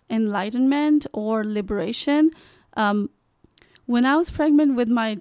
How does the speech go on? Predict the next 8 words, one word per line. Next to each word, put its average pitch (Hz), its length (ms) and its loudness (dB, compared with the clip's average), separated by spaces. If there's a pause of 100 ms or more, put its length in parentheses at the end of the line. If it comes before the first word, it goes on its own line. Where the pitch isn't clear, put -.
(140)
my 214 240 -4
daughters, 214 480 -4
I 233 160 -4
took - 240 -10
a 254 60 -2
sabbatical 220 760 -6
and, 214 380 -8
um, 196 240 -10